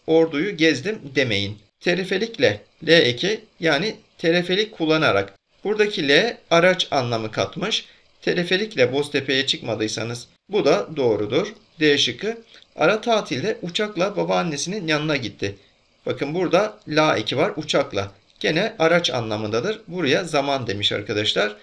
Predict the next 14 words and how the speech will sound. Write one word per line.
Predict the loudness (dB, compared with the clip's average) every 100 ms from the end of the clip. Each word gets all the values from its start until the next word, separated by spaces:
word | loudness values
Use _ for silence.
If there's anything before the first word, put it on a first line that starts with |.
| _ _ -6
Yanlış | -4 -2 -2 -2 -2
yazılmış. | -6 -4 -4 -4 -4 -6 -10 _ -6
Doğru | -2 0
cevap | 0 0 0 -2 -6 -6
D | -2
şıkkıdır. | -2 -4 -8 -8 -8 -10 _ _ -10
İkinci | -4 -2 -2 -2
soru. | 0 0 0 -4 -6
Aşağıdaki | -2 0 0 0 -4 -8
cümlelerin | -4 0 2 2
hangisinde | 2 -4 -4 -6 -4 -4 -4 -6 -8
gibi | -4 -2 0
edatı | 0 2 0 -2 -6
cümleye | -6 -2 0 2 0